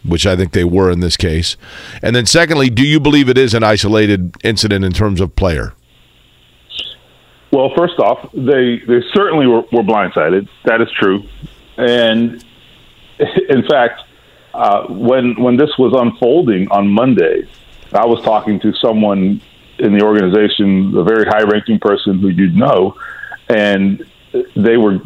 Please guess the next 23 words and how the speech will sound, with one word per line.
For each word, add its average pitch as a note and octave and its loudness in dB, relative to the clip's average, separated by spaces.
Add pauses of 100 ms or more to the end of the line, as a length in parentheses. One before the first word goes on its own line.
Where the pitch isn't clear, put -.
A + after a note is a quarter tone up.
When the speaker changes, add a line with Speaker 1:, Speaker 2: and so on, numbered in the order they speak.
(120)
Speaker 2:
getting A2 2
information G2 -2
from E2+ 0
me, G2+ 2
which - 0 (140)
I - 0
thought F#2+ 0
was E2 0 (460)
just - -4 (160)
amazing, F2 0 (460)
um, F2+ 0
b-, C3+ 0
because D3 2
the D#3 4
N D#3 0
F D3 -6
L C#3+ 0 (380)
just C#3+ -2
never C#3 0
provided A#2 0
them A2 0
with G#2+ -2
any G#2 -2